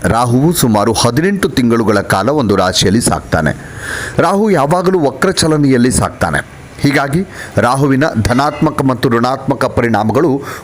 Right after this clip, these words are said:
ಒಂದೇ ಆಗಿರ್ತವೆ. ರಾಹು ಪ್ರಸ್ತುತ ಈಗ ಮೀನ ರಾಶಿಯಲ್ಲಿ ಸಾಕ್ತಾ ಇದ್ದಾನೆ. ಮೇ ಹದಿನೆಂಟನೇ ತಾರೀಕು ಎರಡು ಸಾವಿರದ ಇಪ್ಪತ್ತೈದರಂದು ಮೀನ ರಾಶಿಯಿಂದ ಹೊರಬಂದಿದ್ದಾನೆ.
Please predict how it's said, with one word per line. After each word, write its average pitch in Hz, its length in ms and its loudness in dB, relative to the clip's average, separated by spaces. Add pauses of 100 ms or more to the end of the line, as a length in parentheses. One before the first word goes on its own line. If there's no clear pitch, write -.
(200)
ಒಂದೇ 175 240 4
ಆಗಿರ್ತವೆ. 85 640 -2 (880)
ರಾಹು 170 300 0
ಪ್ರಸ್ತುತ 190 460 0 (160)
ಈಗ 131 180 2
ಮೀನ 127 340 2
ರಾಶಿಯಲ್ಲಿ 113 400 2
ಸಾಕ್ತಾ 101 380 0
ಇದ್ದಾನೆ. 107 460 -2
ಮೇ 127 440 2
ಹದಿನೆಂಟನೇ 143 680 0
ತಾರೀಕು 98 600 0 (920)
ಎರಡು 165 200 2
ಸಾವಿರದ 185 360 0
ಇಪ್ಪತ್ತೈದರಂದು 120 880 2 (340)
ಮೀನ 180 320 4
ರಾಶಿಯಿಂದ 139 480 2
ಹೊರಬಂದಿದ್ದಾನೆ. 113 1000 0